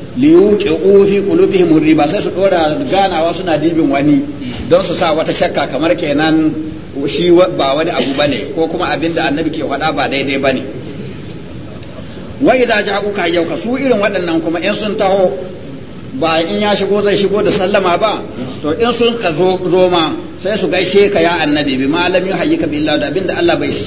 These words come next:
gaishe ka da shi ba. Wa huwa qaulun assalamu alaikum. Haka nan suke wato kamar a ce sun ce assalamu alaikum. Alhali suna ce assamu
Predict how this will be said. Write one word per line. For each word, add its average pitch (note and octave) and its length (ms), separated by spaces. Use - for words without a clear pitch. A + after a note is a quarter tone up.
gaishe D#3+ 400
ka B2 100
da B2+ 100
shi B2+ 220
ba. A#2 220
Wa C#3+ 120
huwa G3 200
qaulun D#3+ 440
assalamu A#3 340
alaikum. B3 380
Haka F3 240
nan D#3+ 100
suke D#3+ 220
wato D3 300
kamar F3+ 280
a E3+ 60
ce E3+ 120
sun G3+ 180
ce - 120
assalamu D#3 480
alaikum. C#3 360
Alhali F3+ 420
suna F#3 200
ce E3+ 120
assamu G3 840